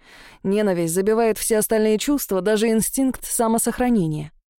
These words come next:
Я с неохотой отрезала от мяса маленькие кусочки и подолгу жевала. И совершенно не хотела разговаривать с этим педантичным извергом. А он, видимо, ждал. В итоге не вытерпел.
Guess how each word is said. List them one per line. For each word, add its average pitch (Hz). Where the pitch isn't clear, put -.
Я 185
с -
неохотой 185
отрезала 185
от 180
мяса 208
маленькие 196
кусочки 208
и 214
подолгу 233
жевала. 202
И 202
совершенно 220
не 226
хотела 247
разговаривать 196
с -
этим 196
педантичным 185
извергом. 156
А 165
он, 170
видимо, 254
ждал. 202
В 190
итоге 240
не 240
вытерпел. -